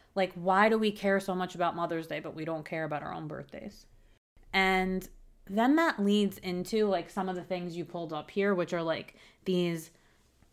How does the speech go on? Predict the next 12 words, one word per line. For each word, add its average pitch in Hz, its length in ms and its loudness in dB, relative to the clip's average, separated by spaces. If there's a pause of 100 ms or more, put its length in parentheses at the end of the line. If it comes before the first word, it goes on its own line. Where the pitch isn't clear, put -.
(500)
national, 185 840 2
like, 202 280 0
these 180 220 2
national 175 440 2
f-, - 120 -14 (160)
nacho 190 520 4
day, 147 240 -2
margarita 190 640 0
day, 143 360 -6
ice 214 200 2
cream 170 260 -4
day. 156 280 -6